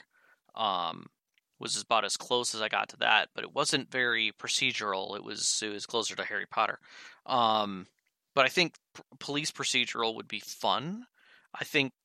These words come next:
but not necessarily for everybody. I think it's good for stories, but I think once you get multiple players involved, it can get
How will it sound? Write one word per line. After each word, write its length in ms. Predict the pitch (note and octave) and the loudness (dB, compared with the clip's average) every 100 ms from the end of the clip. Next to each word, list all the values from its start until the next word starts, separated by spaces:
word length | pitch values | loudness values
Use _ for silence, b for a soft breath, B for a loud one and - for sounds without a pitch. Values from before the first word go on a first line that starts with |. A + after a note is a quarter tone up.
| _ | _
but 140 | - C#3 | -6 -4
not 400 | D#3+ D3+ D3+ D#3 | 0 6 6 6
necessarily 560 | C#3+ - - C3 B2 | 2 4 4 2 0
for 160 | A#2 - - | -2 -10 -4
everybody. 640 | B2+ A#2 A2+ E2+ F2+ D2+ | -2 -2 -8 -8 -10 -8
I 80 | A1 | -10
think 260 | - C#3 A#2+ | -2 -2 -2
it's 180 | A#2 - | -6 -2
good 160 | C#3+ | -4
for 120 | - - | -4 -4
stories, 640 | - A2+ - - B3 - - _ _ _ _ _ _ _ - | -2 -2 -6 -6 -6 -8 -8 _ _ _ _ _ _ _ -18
but 120 | C3 A2+ | -4 -2
I 60 | |
think 360 | - C#3+ C3 - b b | 0 -2 -2 -8 b b
once 260 | - D#3+ - | 2 4 2
you 60 | D3+ | 4
get 220 | C#3+ C3 | 4 4
multiple 380 | B2 A#2+ - G#2 | 0 -2 -2 -6
players 420 | - F3+ G3+ A2+ | -2 0 0 -2
involved, 500 | G#2+ G2 G#2 G2+ - _ _ _ _ _ _ _ _ _ _ - | -6 -4 -4 -4 -8 _ _ _ _ _ _ _ _ _ _ -14
it 100 | - | -12
can 160 | - B2+ | -6 -4
get 220 | A#2+ A#2+ | 0 0